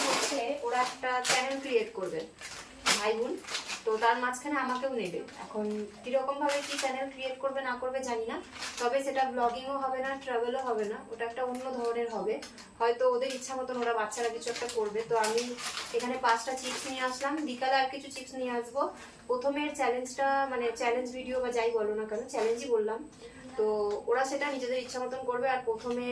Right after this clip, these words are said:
ওদের কাছে চিপসের অনেক কটা ভ্যারাইটিস লাগবে, চিপস দিয়েই শুনছি যে ভিডিওটা করবে। তো আমি আপাতত পাঁচটা চিপস এনে দিলাম, এগুলোকে ছাড়া others আরও চিপস বিকালবেলা আনবো। এখানে আছে আটা, ঠান্ডা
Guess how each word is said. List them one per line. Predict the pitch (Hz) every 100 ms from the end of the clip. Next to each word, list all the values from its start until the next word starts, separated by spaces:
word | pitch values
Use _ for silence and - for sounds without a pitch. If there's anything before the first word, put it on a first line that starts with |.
| 233
ওদের | 214 226 226 220
কাছে | 214 233 226 - - - 247
চিপসের | 254 - 277 247
অনেক | 233 233
কটা | 226 233
ভ্যারাইটিস | 220 214 226 247 240
লাগবে, | 240 - 277 -
চিপস | 233 - -
দিয়েই | 262 285 269
শুনছি | 233 247 247
যে | 226
ভিডিওটা | 214 208 220 -
করবে। | 190 190 320 - - - - -
তো | 453
আমি | 508 508
আপাতত | 494 494 539 -
পাঁচটা | 427 - 254 -
চিপস | 233 247
এনে | 226 226
দিলাম, | 254 302 359 - - - 208
এগুলোকে | 233 254 254 269
ছাড়া | 226 233 262
others | - 233 - - -
আরও | 220 226 -
চিপস | 277 - - - - - - - - -
বিকালবেলা | - 269 254 247 -
আনবো। | 415 - - - - - - - - - - - - - - - 262
এখানে | 254 277 277
আছে | 269 285 220
আটা, | 262 262 277 - - - - - - - - -
ঠান্ডা | 233 240 277